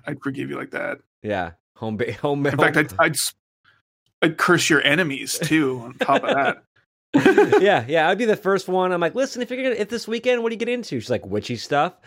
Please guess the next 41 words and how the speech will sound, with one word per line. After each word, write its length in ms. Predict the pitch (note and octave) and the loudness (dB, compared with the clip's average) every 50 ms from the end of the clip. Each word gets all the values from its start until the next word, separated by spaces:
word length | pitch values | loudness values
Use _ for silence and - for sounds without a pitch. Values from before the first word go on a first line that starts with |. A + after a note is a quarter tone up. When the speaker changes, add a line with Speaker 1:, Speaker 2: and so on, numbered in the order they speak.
| - - - | -20 -16 -10
Speaker 2:
I'm 80 | - A3+ | -4 -2
like, 160 | B3+ B3+ B3 | -2 -2 -2
"Cool. 380 | - - D#4+ E4+ D4+ F3+ C#3+ C#3 | -2 -2 0 2 4 4 4 4
Well, 120 | C#3+ D3+ | 4 4
I 120 | C#3+ D#3 | 4 4
got 100 | - - - F3+ | 4 4 4 4
nothing 140 | B4 B4 - | 4 2 2
Speaker 1:
<laughs> 60 | - | 4
Speaker 2:
planned. 500 | - - C3+ C3 C3+ C#3+ D3+ E3 D#3 D#3+ - | 2 2 2 2 2 0 0 -2 -4 -6 -2
I 140 | - D3 D#3 | 0 0 0
can, 220 | - F#3 E3+ D#3 | 0 -2 -4 -2
I 120 | D#3 D3+ | -2 -2
can 140 | D#3 - F#3 | -2 -2 -4
tag 300 | C#3+ - E3 E3+ D#3 C3+ | -4 0 2 2 4 4
along 500 | C3+ A#2+ G#2+ A2+ B2 D3 F#3 G3 F3 D3+ | 2 2 2 2 4 4 4 2 2 2
if 160 | B2+ A#2 G#2 | 0 -2 -2
you 120 | A2+ A2 G2+ | -2 -2 0
want, 360 | F#2+ A#2+ C#3 D3+ C#3 C3 B2+ - - _ _ _ _ _ _ _ _ _ _ _ | 0 2 2 2 0 -2 -4 -8 -18 _ _ _ _ _ _ _ _ _ _ _
you 120 | - A#2+ A2+ | -6 -6 -4
know?" 340 | A2+ A2+ A#2 C3 D#3+ E3 _ _ _ _ _ _ - B3 C4+ C#4 C#4 C4 A#3 G#3+ - _ _ - | -4 -2 -4 -4 -6 -8 _ _ _ _ _ _ -6 -2 -2 0 0 -2 -6 -8 -12 _ _ 0
Speaker 1:
Just 400 | - F#3+ F3+ - - - - - | 2 2 2 2 0 -2 0 2
general 340 | F3+ E3 D3 D3+ D#3 D3+ | 2 2 4 4 2 2
witch 240 | C3+ C3+ - A#2 G#2+ | 2 0 0 0 2
Speaker 2:
Well, 100 | - - | 2 4
I 40 | C4+ | 4
mean, 120 | C#4 D4 | 4 4
I 120 | C#4+ C4 C#4+ | 4 4 4
don't 120 | D4+ C#4+ C#4 | 6 6 6
wanna 120 | D4 C#4 | 4 4
be, 100 | A3 A#3 A3 | 4 4 4
like, 80 | G3+ | 4
a 60 | E3 D#3 | 4 2
Speaker 1:
hijinks. 80 | D3 D3+ | 4 4
Speaker 2:
witch. 200 | F3 E3 E3 - | 2 2 2 0
I 60 | - G3+ | 0 2
don't 100 | A#3 A#3 | 2 2
wanna 80 | A3+ F3 | 4 4
be 60 | F3 | 4
a 60 | D3 | 2
witch 280 | C3+ C3 D3+ C#3 - - | 4 2 2 0 0 -4
bitch. 580 | F2 E2 D3+ E3+ C#3 G#2 G#2 - - - - | -2 2 2 2 2 0 -2 -6 -10 -14 -14